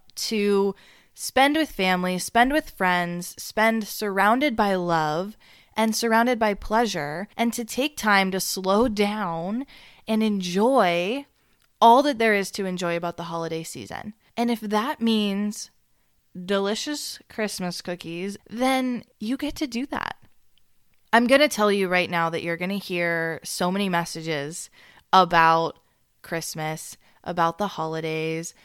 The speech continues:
about all the desserts and foods, just like for Thanksgiving. And I'm going to remind you again,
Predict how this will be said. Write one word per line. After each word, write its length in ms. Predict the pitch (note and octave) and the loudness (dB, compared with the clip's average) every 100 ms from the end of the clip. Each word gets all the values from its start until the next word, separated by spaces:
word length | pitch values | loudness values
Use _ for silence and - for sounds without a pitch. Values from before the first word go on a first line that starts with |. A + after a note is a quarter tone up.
| _ - | _ -6
about 520 | F3 E3+ E3+ E3+ D#3+ | -4 4 6 6 4
all 160 | E3 E3 | 2 0
the 100 | E3+ | -2
desserts 560 | F3 F3 A3 A3 - | -2 2 4 2 -2
and 180 | F3 E3+ | -6 -6
foods, 520 | - A3+ G#3 G#3 G3+ - - | 2 6 8 6 2 -8 -16
just 420 | F3 F3 F3+ - | -6 0 0 0
like 180 | G#3+ G3+ | -2 -2
for 140 | G#3 | -6
Thanksgiving. 880 | F#3+ F3 - - D#3+ D#3+ D#3 F3 - | -4 -6 -6 -6 -4 -4 -8 -12 -14
And 600 | - F3+ E3+ E3 E3 E3 - _ | -6 -4 -2 -4 -6 -10 -14 _
I'm 400 | E3 E3 E3 E3+ - - | -2 -2 -2 -8 -16 -4
going 320 | E3+ F3+ F#3+ | -2 0 0
to 160 | G#3 | 2
remind 420 | G3 G3 F3 F3 E3+ | 2 2 2 0 -2
you 180 | E3+ | -2
again, 600 | C#3 E3+ E3+ D#3+ D3 D#3 | -2 -2 -2 -2 -4 -8